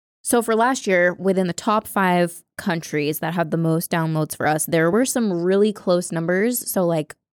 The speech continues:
a lot of the countries have a similar amount of listeners. And there was some movement this year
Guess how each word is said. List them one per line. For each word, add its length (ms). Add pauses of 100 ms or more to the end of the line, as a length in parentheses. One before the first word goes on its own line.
(160)
a 60
lot 220
of 100
the 80
countries 720
have 220
a 40
similar 420
amount 280
of 100
listeners. 500 (380)
And 200
there 120
was 160
some 180
movement 480
this 220
year 240